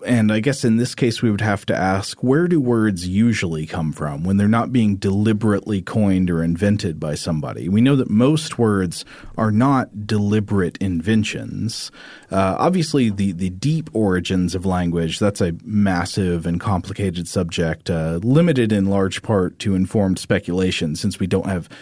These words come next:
physical evidence to, to discover or to refer to. You know, spoken words don't leave fossils. Uh, and it's, it's too big to address at length today.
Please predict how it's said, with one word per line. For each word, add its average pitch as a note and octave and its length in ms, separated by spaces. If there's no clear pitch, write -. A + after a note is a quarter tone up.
physical A2+ 640
evidence E2+ 480
to, F#2 220
to G2 120
discover E2+ 680
or - 60
to - 120
refer F2+ 400
to. E2+ 380
You F2 160
know, D2+ 120
spoken A2+ 420
words F#2 320
don't F2 180
leave E2 160
fossils. G2+ 800
Uh, F#2+ 360
and G#2 220
it's, G2 160
it's A2 240
too - 160
big A#2 220
to G2+ 160
address F2+ 360
at - 120
length - 280
today. D#2+ 520